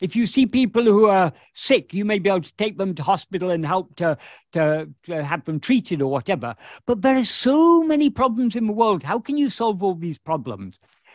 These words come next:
There is a simple solution, Bhagavan says. Since all this is a dream, it all exists only in the view of the dreamer.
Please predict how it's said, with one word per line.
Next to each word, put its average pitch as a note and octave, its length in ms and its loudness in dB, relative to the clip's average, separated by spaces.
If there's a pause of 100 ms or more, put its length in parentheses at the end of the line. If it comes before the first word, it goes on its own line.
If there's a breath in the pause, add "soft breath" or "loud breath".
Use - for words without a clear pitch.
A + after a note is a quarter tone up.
(160 soft breath)
There A#2 100 -2
is A2 160 -4
a A#2+ 100 -4
simple C4 500 2
solution, D3 580 0
Bhagavan A2 460 -6
says. - 340 -10 (720 soft breath)
Since C4 340 2
all D4 460 4
this D4 200 0
is A#3 160 2
a G#3+ 60 4
dream, D#3+ 680 -2 (380)
it A#3 180 -4
all C4+ 360 0
exists B3 420 -2
only C4 380 2
in B3+ 140 2
the A3+ 80 2
view A#3 280 -2
of F#3 120 -4
the F3+ 80 0
dreamer. E3 580 -4